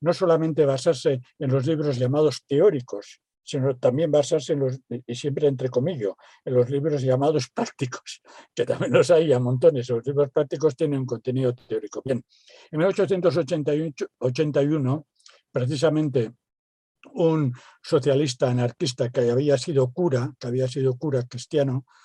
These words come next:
eh, protestante, le preguntó, le preguntó a, a Marx, eh, cuáles serían las condiciones para que un partido socialista mayoritario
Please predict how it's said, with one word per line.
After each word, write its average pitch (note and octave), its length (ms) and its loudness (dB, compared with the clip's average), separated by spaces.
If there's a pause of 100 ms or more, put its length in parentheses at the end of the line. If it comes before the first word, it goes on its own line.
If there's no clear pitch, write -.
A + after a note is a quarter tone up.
(260)
eh, B2 540 0
protestante, B2+ 580 -2
le B2 140 0
preguntó, B2 640 -2 (300)
le C#3+ 160 -2
preguntó B2+ 580 2
a, C3+ 480 -2
a A#2+ 100 -4
Marx, C#3 380 -4 (340)
eh, B2+ 600 0
cuáles F3 260 4
serían D#3+ 380 0
las C#3+ 160 -2
condiciones C#3+ 640 -2
para C3 280 -2
que B2+ 120 -6
un D3 140 -4
partido D3 420 -2
socialista C3+ 720 -4
mayoritario D3+ 960 -2